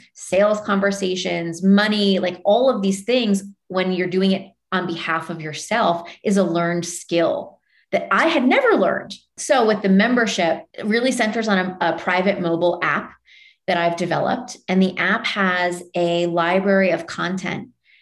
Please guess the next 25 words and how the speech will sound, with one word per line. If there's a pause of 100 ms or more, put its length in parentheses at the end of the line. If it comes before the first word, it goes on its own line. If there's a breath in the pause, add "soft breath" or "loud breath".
(160 soft breath)
And
there's,
right
now,
there's
over
a
hundred
and
fifty
pieces
of
content,
and
they're
all
short
form.
So
they're
five
to
fifteen
minutes
long.